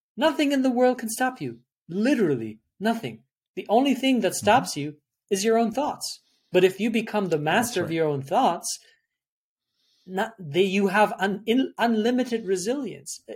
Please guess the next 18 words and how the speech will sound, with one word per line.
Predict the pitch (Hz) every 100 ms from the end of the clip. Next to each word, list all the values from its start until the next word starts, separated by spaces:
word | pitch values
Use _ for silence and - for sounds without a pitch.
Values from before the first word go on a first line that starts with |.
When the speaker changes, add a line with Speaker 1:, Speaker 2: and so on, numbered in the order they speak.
| -
Speaker 1:
y-, | 208 196
no | 202
matter | 208 233
how | 190 208 277
many | 277 247
Speaker 2:
Mm-hmm. | 226
Speaker 1:
things | 220 196
happen | 185 262 220 170
in | 175 170
your | 165 147
life, | 190 233 180 220 - - - _ -
i-, | - 180 180
losses, | 165 180 185 - 180 175 -
failures, | 160 160 185 185 175 170
all | 202
of | 269
that | 220 196
stuff, | - 285 214 202